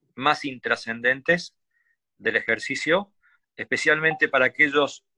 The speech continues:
o aquellas gobernantes que hayan terminado con alto nivel de popularidad.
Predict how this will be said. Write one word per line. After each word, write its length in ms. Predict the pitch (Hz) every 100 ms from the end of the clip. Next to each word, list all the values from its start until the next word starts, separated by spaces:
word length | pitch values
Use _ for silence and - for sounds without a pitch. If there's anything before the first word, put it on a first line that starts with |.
| _
o 140 | - 123
aquellas 440 | 123 147 139 135
gobernantes 600 | - 123 120 135 147 147
que 140 | - -
hayan 340 | 131 131 127
terminado 680 | - 113 117 127 135 135 131
con 180 | 131 123 -
alto 320 | 135 135 131
nivel 340 | 127 127 123
de 120 | 123 117
popularidad. 580 | 113 110 110 107 101